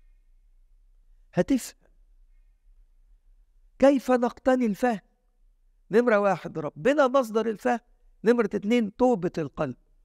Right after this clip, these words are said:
وإعداد القلب إنه يفهم. يبقى القلب مستعد إنه يفهم. نفس هذه الآيات يا أحبائي تكررت في أعمال تمانية وعشرين.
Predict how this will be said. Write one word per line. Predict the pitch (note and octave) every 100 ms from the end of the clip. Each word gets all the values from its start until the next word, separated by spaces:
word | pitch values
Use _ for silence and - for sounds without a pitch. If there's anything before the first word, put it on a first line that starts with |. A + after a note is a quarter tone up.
| _
وإعداد | - A3 A#3 G#3 G3 C#4 A3+
القلب | G#3 - A#3 F#3
إنه | F#3+ F#3 G#3+
يفهم. | G3+ - D3+ - _ _ D#3+
يبقى | E3
القلب | G3 A3+ C4 G3+
مستعد | G#3 G3+ - A3+ A#3+ B3+ E3+
إنه | G3 F3+ G3+
يفهم. | B3+ - - _ _ _ _ _ _ _ _ _ _ -
نفس | A#3+ C4+ B3+
هذه | A#3+ B3+ G#3+ A3
الآيات | G#3+ A#3 A#3+
يا | G#3+
أحبائي | D#3+ E3 F3+ A#3+ G#3+ - _ _ _ _ _
تكررت | F#3 - F#3+ A#3+ B3+ A3 - _ _ _ _
في | - G3
أعمال | F3 G3 B3+ G#3
تمانية | G3 G#3+ A3 F#3+
وعشرين. | E3 C#3+ - F#3 F#3+ C3+